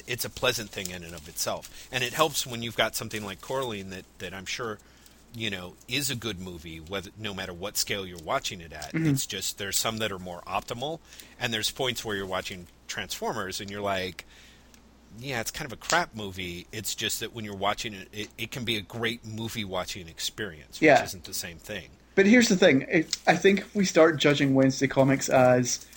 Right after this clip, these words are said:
Speaker 2: as a formalist experiment that's successful, I think it's a failure. I think if Wednesday Comics doesn't engage you as a reader, then it's just some sort of dry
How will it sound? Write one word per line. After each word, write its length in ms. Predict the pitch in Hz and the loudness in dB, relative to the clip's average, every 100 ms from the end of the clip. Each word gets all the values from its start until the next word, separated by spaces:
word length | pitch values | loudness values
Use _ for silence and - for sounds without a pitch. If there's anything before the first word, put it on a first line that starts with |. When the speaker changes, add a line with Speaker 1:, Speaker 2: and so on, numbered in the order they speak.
| - - | 0 4
Speaker 2:
as 160 | 139 | 6
a 60 | 135 | 4
formalist 540 | - 147 147 135 135 | 6 8 8 6 4
experiment 600 | 135 - 139 135 139 131 | -2 4 6 8 6 4
that's 140 | 139 127 | 0 -2
successful, 640 | 143 - 127 127 180 180 - | -2 2 4 4 2 2 2
I 100 | 147 | 4
think 240 | 151 143 | 4 4
it's 140 | 147 | 0
a 40 | 131 | -2
failure. 520 | - 196 202 - - - - _ _ - - - | 4 6 6 2 -2 -14 -20 _ _ -20 -20 0
I 120 | - 175 | 6 8
think 240 | 208 202 | 8 6
if 160 | 170 - | 2 8
Wednesday 420 | 160 185 208 233 | 8 10 6 4
Comics 420 | 208 190 180 180 | 6 6 4 2
doesn't 580 | - 143 143 165 - - - _ _ | 2 4 4 -2 -6 -10 -14 _ _
engage 480 | 143 143 135 147 143 | 4 6 6 6 6
you 180 | 139 143 | 6 6
as 180 | 143 131 | 4 4
a 60 | |
reader, 560 | 123 117 127 131 - - - - - _ _ - - - - - - | 2 2 2 2 0 -4 -14 -20 -20 _ _ -20 -20 -20 -20 -16 -8
then 600 | 143 147 139 135 131 143 - | 4 10 12 10 8 6 4
it's 260 | 151 - | 4 4
just 240 | - 151 - | 2 2 4
some 160 | 151 | 2
sort 220 | 139 143 135 | 4 4 4
of 140 | 127 | -2
dry 720 | - 135 127 135 139 139 131 | 4 8 10 10 8 8 6